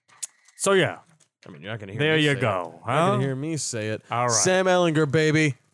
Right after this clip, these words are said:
Speaker 1: Sam Ehlinger. So,
Speaker 2: Sam Ehlinger, baby.
Speaker 1: your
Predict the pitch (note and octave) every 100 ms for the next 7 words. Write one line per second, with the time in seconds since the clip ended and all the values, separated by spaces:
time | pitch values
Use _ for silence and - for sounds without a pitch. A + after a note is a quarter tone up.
0 | - - D3 F3 F#3+ D#3 A2+ F2+ F2+ E3+
1 | F3 F#3 F#3+ F#3 F3+ F3+ D#3+ F3+ F3 F3
2 | F3+ E3 - _ _ - B2 D#3 F3+ F#3
3 | F#3 F#3 F#3 F#3+